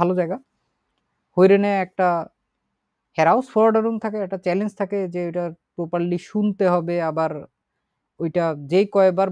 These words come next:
বলবে ওই কয়বারের মধ্যে এটা অ্যান্সার দিতে হবে। কিন্তু লেজেন্ড চাইলে হচ্ছে অসংখ্যবার রিডিং পড়া যায়, এটা একটা সুবিধা, প্রশ্নগুলো বোঝার জন্য সময় থাকে এবং এটার জন্য কোনো সময় ধরা বাঁধা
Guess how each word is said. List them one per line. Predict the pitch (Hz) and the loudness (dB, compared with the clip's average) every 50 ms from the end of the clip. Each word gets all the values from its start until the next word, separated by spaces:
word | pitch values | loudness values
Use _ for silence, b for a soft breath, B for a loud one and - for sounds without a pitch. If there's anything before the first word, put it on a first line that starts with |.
| 175 180 | -2 -4
বলবে | 185 180 165 175 180 180 - - | -4 -4 -4 -6 -6 -8 -6 -6
ওই | 175 202 202 - | -6 -6 -4 0
কয়বারের | 220 202 196 185 185 190 180 180 180 175 | 0 0 0 2 0 -2 -2 -2 -6 -6
মধ্যে | 180 175 170 180 175 | -6 -6 -6 -6 -6
এটা | 165 175 165 | -4 -6 -8
অ্যান্সার | 160 156 - 185 170 | -8 -8 -10 -10 -12
দিতে | 160 - - 196 | -12 -12 -12 -10
হবে। | 247 240 | -10 -8
কিন্তু | 226 214 202 196 170 170 | -8 -4 -2 -2 0 0
লেজেন্ড | 170 165 156 165 165 156 - | 0 -2 -2 -4 -6 -6 -6
চাইলে | 156 151 147 147 147 | -6 -4 -4 -4 -6
হচ্ছে | 147 - - 135 - 135 | -8 -10 -12 -12 -10 -10
অসংখ্যবার | 135 - - 175 175 - - 165 170 175 175 165 156 147 | -10 -8 -6 -8 -6 -6 -6 -4 -2 -2 -2 -4 -4 -4
রিডিং | 151 151 156 170 185 180 | -4 -4 -2 -4 -4 0
পড়া | - 185 180 180 175 | 0 2 2 2 0
যায়, | 196 254 - _ _ _ _ _ _ _ _ _ _ _ _ _ - | -4 -8 -10 _ _ _ _ _ _ _ _ _ _ _ _ _ -12
এটা | - - 156 | -8 -6 -6
একটা | 151 165 - - | -6 -6 -6 -2
সুবিধা, | 185 170 180 170 185 185 180 _ | -2 0 0 0 0 -2 -4 _
প্রশ্নগুলো | - 151 - - 165 156 156 165 160 165 160 151 143 | -14 -14 -10 -8 -8 -6 -6 -4 -4 -4 -4 -4 -4
বোঝার | 143 139 175 165 151 170 | -4 -2 -2 -4 -2 -2
জন্য | 170 175 165 - - | -4 -4 -4 -6 -4
সময় | 185 190 196 190 185 185 | -2 0 0 0 0 -2
থাকে | 175 - - 175 180 190 _ _ _ _ _ _ _ _ _ - | -4 -6 -4 -6 -6 -8 _ _ _ _ _ _ _ _ _ -14
এবং | 143 135 147 147 135 - - 147 | -12 -12 -10 -10 -12 -10 -10 -10
এটার | 147 165 160 147 143 | -6 -6 -6 -6 -6
জন্য | 151 147 147 143 | -8 -8 -8 -8
কোনো | 147 147 - - | -10 -10 -8 -4
সময় | 170 165 165 160 143 135 | -4 -2 -2 -2 -2 2
ধরা | 135 175 190 190 | 4 4 4 4
বাঁধা | 175 165 170 165 | 4 2 -2 -2